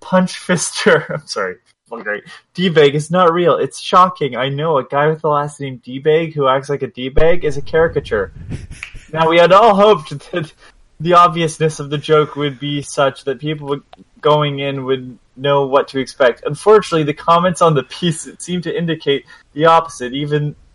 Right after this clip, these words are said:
when we've clearly responded that the pieces are intended to be satire.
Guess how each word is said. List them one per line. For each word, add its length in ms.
when 240
we've 240
clearly 360
responded 680
that 160
the 80
pieces 320
are 120
intended 360
to 60
be 160
satire. 680